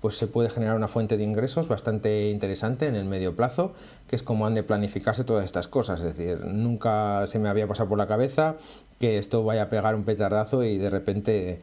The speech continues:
eh, pues vaya a haber doscientos suscriptores en una plataforma tan específica como esta, no. Además, eh, conozco bastante bien el sector en el que me muevo y sé que esto es una cosa paulatina y que lleva su tiempo y además yo lo agradezco porque no sé si estaría preparado para gestionar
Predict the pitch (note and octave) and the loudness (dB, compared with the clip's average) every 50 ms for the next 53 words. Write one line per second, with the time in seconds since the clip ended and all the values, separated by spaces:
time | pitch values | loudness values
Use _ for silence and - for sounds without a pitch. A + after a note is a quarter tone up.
0 | - - - - - - - G2 F#2+ F#2 F2+ E2+ E2+ F2 E2+ F2+ F2+ G2+ G2 F#2 | -12 -18 -20 -20 -20 -10 -4 -2 -2 0 0 0 -2 -2 -2 0 0 0 0 2
1 | G2 G2+ G2 G2 G2 G#2+ F#2+ - - G#2 G2 F2+ E2+ F#2+ F2+ - - G2 - - | 0 0 0 0 0 -2 -2 0 -2 -2 -2 -4 -6 -8 -8 -6 -6 -8 -4 -2
2 | A2 F#2+ E2+ F2 E2+ E2+ E2+ - G2+ - - G#2 G#2+ G#2+ G2 G2 G2+ F#2 F2+ E2+ | -2 0 0 0 -2 -2 -2 -4 -6 -4 -2 -2 0 0 0 0 0 -2 -2 -2
3 | - G2+ G2+ F#2+ F2+ G2+ F#2+ F#2 - G#2+ G#2 - G2 G2+ G2+ G2+ F#2 - G2 F#2+ | -2 -2 -2 0 0 -2 -2 -2 -4 -4 -4 -4 -4 -4 -2 -2 -2 -2 -2 -2
4 | G#2 A#2 A#2+ - - D#2+ F#2 F2+ F2 - - - - F2 F2 E2 E2+ F2 F#2 F#2 | -2 -2 -2 -2 -4 -4 -2 -4 -6 -8 -12 -14 -12 -10 -8 -6 -6 -6 -6 -6
5 | - F2+ F#2 F2+ F2+ F2+ F2 F2 - - - - - - G#2 G#2 G#2 G2+ G#2 - | -6 -6 -4 -4 -4 -6 -8 -10 -14 -20 -20 -20 -8 -4 -2 -2 -2 -2 0 0
6 | A2 G#2 G2 - - G#2 G2+ G#2 G2 G2 G#2 G#2 G#2 G2+ G2+ G2 G2+ G#2 - - | 0 0 0 0 0 -2 0 0 0 2 2 2 0 0 0 -2 -2 -4 -6 -8
7 | - - - _ _ _ _ _ - - - - - A2 - - A2 - - - | -16 -20 -20 _ _ _ _ _ -14 -12 -10 -4 -2 -2 0 0 0 -2 0 2
8 | A#2 A2+ A2 G#2 G#2 G2+ - G#2+ G#2 A2 A#2 B2+ C3+ C#3 D3 E3+ G3+ A#3 - G#2 | 2 2 2 2 0 0 0 0 0 2 2 2 2 2 2 0 0 -2 -4 -4
9 | - - G2+ - A2+ G#2 - A#2 G#2+ A2+ G#2 G2+ - G#2 B2 B2 B2+ B2+ A2+ G#2+ | -4 -4 -4 -2 -4 -4 -4 -4 -2 -2 -2 -2 -2 -2 -2 -2 0 2 2 2
10 | G#2 G2 G2+ - A#2 B2 C#3 E3 G#3 - - - - - - A2+ - G#2+ G2 G#2+ | 2 0 0 0 0 0 0 0 -2 -6 -8 -14 -20 -12 -8 -4 -2 0 2 2
11 | G#2 G#2 - - G#2 - A#2+ C3+ - - - G2 F#2+ F2+ F#2+ G#2 G#2 G#2 A2 A2+ | 0 0 0 -2 0 0 0 0 0 0 0 0 0 0 0 0 2 2 2 2
12 | A#2 A2 G#2 G2+ F#2 G2+ G#2 - - C#3+ C3+ A2+ G#2+ G#2 - F#2+ F#2+ F#2 F2 F2+ | 2 2 2 2 2 0 0 0 0 0 0 0 -2 -2 -2 -2 0 0 -2 -4
13 | - - - - - - - G#2+ G#2 G#2+ G#2+ - - G2 G#2+ G#2+ - A2 A2 G#2+ | -8 -14 -20 -20 -16 -6 -2 0 0 0 0 -2 -4 -4 -4 -2 0 0 0 2
14 | G2+ G#2+ G#2 F#2+ G2 F#2+ F#2+ G2 G#2+ A#2 A2 - G#2 F#2 - - G2 - - G2+ | 2 0 0 2 2 0 2 2 0 0 0 0 0 0 0 -2 -4 -2 -2 -2
15 | F#2+ G2 G2 G2+ G#2 G#2 G2+ | 0 0 0 0 0 0 -2